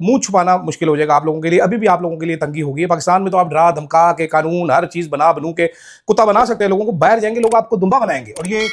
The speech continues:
सिर्फ अभी के लिए नहीं होगा, ये पूरी ज़िंदगी चलेगा। कहीं ना कहीं कोई टक्कर जाया करेगा आपको सर फिरा मेरे जैसा, और वो फिर आपको बेइज्जत किया करेगा। ये Barbi Doll syndrome जो है, इससे निकलना पड़ेगा जनाबे वाला। ये जो photo session के लिए और social media पे मरीम नवाज किश्ती में बैठ गई,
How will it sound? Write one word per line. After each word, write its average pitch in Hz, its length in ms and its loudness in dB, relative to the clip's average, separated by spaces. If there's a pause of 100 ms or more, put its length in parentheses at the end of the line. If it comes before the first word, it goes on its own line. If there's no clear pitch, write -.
(260)
सिर्फ 240 200 0
अभी 247 180 -2
के 254 60 -6
लिए 240 80 -6
नहीं 262 100 -4
होगा, 247 160 -4
ये 262 100 -2
पूरी 233 220 -6
ज़िंदगी 220 280 -2
चलेगा। 196 240 -2
कहीं 214 180 -6
ना 226 80 -6
कहीं 214 140 -8
कोई 214 180 -6
टक्कर 208 220 -2
जाया 202 140 2
करेगा 190 220 0
आपको 180 200 -2
सर 170 200 -4
फिरा 170 240 0
मेरे 165 180 -6
जैसा, 190 340 -4 (260)
और 226 80 -2
वो 254 180 0
फिर 320 120 0
आपको 220 260 -4
बेइज्जत 170 260 -4
किया 151 160 -6
करेगा। 123 380 -6
ये 226 220 4
Barbi 185 280 2
Doll 226 140 4
syndrome 208 280 -8
जो 196 100 -4
है, 139 220 -6
इससे 185 220 -6
निकलना 160 260 -4
पड़ेगा 170 240 0
जनाबे 147 260 -4
वाला। 127 300 -4 (320)
ये 185 80 0
जो 190 120 -2
photo 185 220 -4
session 185 280 -6
के 170 80 -10
लिए 170 240 -6
और 170 140 -4
social 180 240 -6
media 170 200 -8
पे 170 120 -10
मरीम 165 240 -10
नवाज 160 260 -2
किश्ती - 220 -14
में 170 100 -10
बैठ 151 160 -2
गई, 175 120 -8